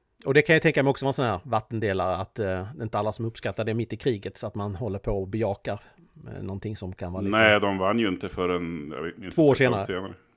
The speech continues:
Speaker 1: Det är två år
Speaker 2: Precis,
Speaker 1: senare,
Speaker 2: så att
Speaker 1: ja.
Speaker 2: och
Speaker 1: Ja.
Speaker 2: dessutom hade de ju, det hade ju dött, som sagt, eller dött eller skadats typ trettiotusen på vardera sida, så det var ingen
Speaker 1: Och det är ju
Speaker 2: vacker
Speaker 1: bara det, det är ju bara det slaget. Eh,
Speaker 2: Ja, exakt.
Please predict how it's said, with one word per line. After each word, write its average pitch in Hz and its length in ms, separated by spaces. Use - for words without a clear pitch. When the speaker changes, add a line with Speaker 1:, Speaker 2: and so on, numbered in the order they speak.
Speaker 1:
Det 147 60
är 123 40
två - 100
år 120 80
Speaker 2:
Precis, 107 160
Speaker 1:
senare, - 160
Speaker 2:
så 104 60
att 101 60
Speaker 1:
ja. 101 80
Speaker 2:
och 107 60
Speaker 1:
Ja. 107 200
Speaker 2:
dessutom 107 300
hade 98 220
de 92 140
ju, 95 80
det 92 100
hade 101 140
ju 101 60
dött, 110 220
som 101 140
sagt, - 360
eller 104 140
dött 123 240
eller 104 160
skadats 101 420
typ - 180
trettiotusen 107 640
på 92 60
vardera 98 300
sida, 110 320
så 107 100
det 107 60
var 104 100
ingen 107 240
Speaker 1:
Och - 140
det 135 60
är 123 40
ju 123 60
Speaker 2:
vacker 139 220
Speaker 1:
bara 127 80
det, 131 200
det 160 60
är 156 40
ju 135 60
bara 139 220
det 127 120
slaget. 101 400
Eh, 110 120
Speaker 2:
Ja, 95 340
exakt. - 320